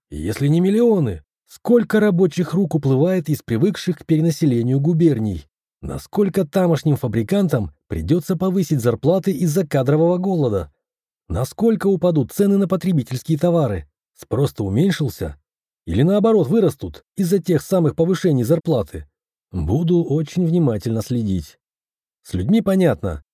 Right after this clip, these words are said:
а вот картины ландшафта меня удивили. Стоило подняться над землею, и даже мне, очень далекому от сельского хозяйства человеку,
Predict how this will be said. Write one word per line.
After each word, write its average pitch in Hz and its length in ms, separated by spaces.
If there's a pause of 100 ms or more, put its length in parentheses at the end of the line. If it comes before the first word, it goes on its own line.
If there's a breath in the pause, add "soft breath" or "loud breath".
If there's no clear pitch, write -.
(140)
а 82 140
вот 87 160
картины 208 420
ландшафта 185 840
меня 110 380
удивили. 98 720 (460)
Стоило 214 360
подняться 170 480
над 120 160
землею, 151 520 (280)
и 80 120
даже 151 340
мне, 151 420
очень 190 400
далекому 151 500
от 113 100
сельского 110 380
хозяйства 104 460
человеку, 156 580